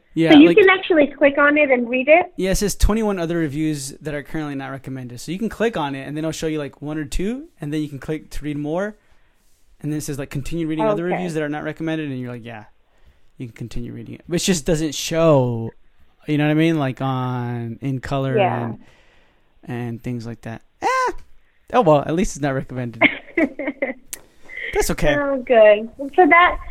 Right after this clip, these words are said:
Speaker 2: that just pissed me off. I'm like, "Dude, that wasn't, we didn't deserve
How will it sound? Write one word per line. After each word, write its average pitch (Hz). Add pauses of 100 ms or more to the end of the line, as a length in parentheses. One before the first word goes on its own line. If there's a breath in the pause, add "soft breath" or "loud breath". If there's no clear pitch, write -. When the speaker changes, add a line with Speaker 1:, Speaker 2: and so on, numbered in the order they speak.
(180)
Speaker 2:
that 349
just 440
pissed 330
me 269
off. 208
I'm 269
like, 277 (960)
"Dude, 302
that 285
wasn't, 320
we 262
didn't 285
deserve 226